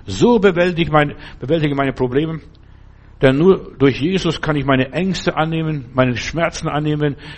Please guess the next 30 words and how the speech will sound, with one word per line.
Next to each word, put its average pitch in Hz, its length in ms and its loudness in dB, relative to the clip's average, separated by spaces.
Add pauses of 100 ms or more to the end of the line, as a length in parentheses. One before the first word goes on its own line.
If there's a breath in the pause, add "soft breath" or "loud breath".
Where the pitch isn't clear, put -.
kann 131 140 2
ich 123 80 0
meine 123 220 2
Nöte 175 420 4
annehmen. 151 440 0 (460 loud breath)
Ach, - 180 -2
was - 140 -10
weiß 165 180 2
ich. 190 180 -4 (180 loud breath)
Er 190 180 6
hat 196 120 6
die 185 100 6
Welt 196 200 4
überwunden. 175 520 2 (220 loud breath)
Er 190 140 4
sagt, 175 200 4
„In 175 60 4
der 170 120 8
Welt 196 240 4
habt 180 160 2
ihr 180 100 2
Angst, 180 220 0
aber 156 140 4
seid 156 200 2
getrost. 160 460 2
Ich 147 120 0
habe 147 160 2
die 135 120 2
Welt 135 160 2
überwunden.“ 135 540 0